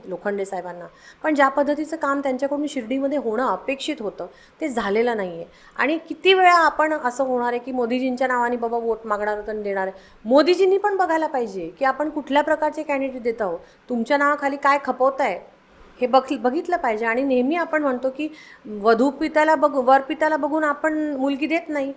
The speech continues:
नवरदेवाला बघून आपण मुलगी देतो. त्यामुळे कुठेतरी मतदारसंघामध्ये तेच, अ, जी एक नाराजी आहे ती त्याच प्रकारची की साहेबांना एवढी मोठी संधी असताना ते, ते करू शकले नाही. आणि त्यामध्येही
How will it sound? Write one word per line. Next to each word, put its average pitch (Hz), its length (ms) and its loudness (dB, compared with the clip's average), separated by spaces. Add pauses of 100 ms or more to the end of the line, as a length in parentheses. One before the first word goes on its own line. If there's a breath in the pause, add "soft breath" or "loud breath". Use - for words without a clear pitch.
(120)
नवरदेवाला 277 600 2
बघून 262 320 0
आपण 285 260 0
मुलगी 262 280 -4
देतो. 214 360 -4 (300 loud breath)
त्यामुळे 285 200 2
कुठेतरी 320 580 -2 (260)
मतदारसंघामध्ये 302 920 0
तेच, 339 420 -6
अ, 240 280 2
जी 233 220 -6
एक 269 240 -4
नाराजी 247 480 0
आहे 254 140 0
ती 285 60 -8
त्याच 320 280 -4
प्रकारची 240 420 -2
की 294 100 -12
साहेबांना 277 420 -4 (400 loud breath)
एवढी 247 300 6
मोठी 359 300 4
संधी 247 280 -2
असताना 196 500 -4 (340 soft breath)
ते, 277 60 -2
ते 311 100 -4
करू 285 260 0
शकले 226 280 -2
नाही. 220 100 -2
आणि 285 140 -4
त्यामध्येही 254 720 -2